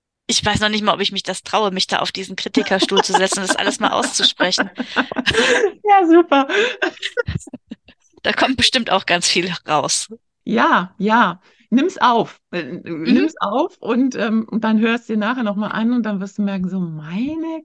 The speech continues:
Speaker 2: Güte. <laughs>
Speaker 1: Ja.
Speaker 2: Ganz, ganz spannend. Genau. Super.
Speaker 1: Dankeschön.
Speaker 2: Okay, Mareike. Hast du noch eine Frage, noch eine Sorge? Nein? <laughs>
Speaker 1: Alles gut. Vielen Dank.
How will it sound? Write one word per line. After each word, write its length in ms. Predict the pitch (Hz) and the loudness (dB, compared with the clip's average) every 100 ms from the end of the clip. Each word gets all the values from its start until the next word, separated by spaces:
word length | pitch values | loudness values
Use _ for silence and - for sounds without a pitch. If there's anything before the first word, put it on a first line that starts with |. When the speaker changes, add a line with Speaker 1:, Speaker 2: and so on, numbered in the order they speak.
| _ | _
Speaker 2:
Güte. 460 | 220 196 185 156 - 190 - _ _ 403 | -2 -2 -2 -6 -4 -6 -8 _ _ -4
<laughs> 140 | - _ - - - - - _ _ _ _ | -4 _ -20 -20 -20 -20 -20 _ _ _ _
Speaker 1:
Ja. 80 | - _ _ _ _ | -20 _ _ _ _
Speaker 2:
Ganz, 220 | 160 151 - | -10 -10 -8
ganz 220 | 165 - | -10 -10
spannend. 480 | - 147 143 165 - | -12 -10 -8 -10 -10
Genau. 420 | 190 170 151 143 - _ _ | -4 -4 -4 -8 -12 _ _
Super. 560 | - 214 190 127 - - _ _ _ _ _ _ _ _ | -4 0 0 -2 -10 -14 _ _ _ _ _ _ _ _
Speaker 1:
Dankeschön. 420 | - 320 254 - 330 | -6 -2 0 2 2
Speaker 2:
Okay, 100 | 359 | 4
Mareike. 680 | 247 185 170 143 170 147 269 | 2 2 0 -2 -8 -8 -6
Hast 160 | 277 | -2
du 40 | 294 | 4
noch 120 | 247 | 4
eine 120 | 208 | 4
Frage, 720 | - 254 240 277 285 269 277 254 _ | 0 2 4 6 4 2 0 -4 _
noch 160 | 226 202 | -4 -2
eine 160 | 202 185 | -2 0
Sorge? 540 | 202 196 208 214 220 _ _ _ _ _ _ | 2 2 2 0 -4 _ _ _ _ _ _
Nein? 400 | 208 208 208 220 - 254 | 0 2 2 0 0 0
<laughs> 1200 | 196 156 - - 226 - - - - - 175 208 | 0 0 2 4 4 4 0 2 0 -4 -4 -2
Speaker 1:
Alles 220 | - - | -2 -6
gut. 160 | 170 | -6
Vielen 240 | - 226 208 | 0 0 2
Dank. 280 | 180 170 | 0 0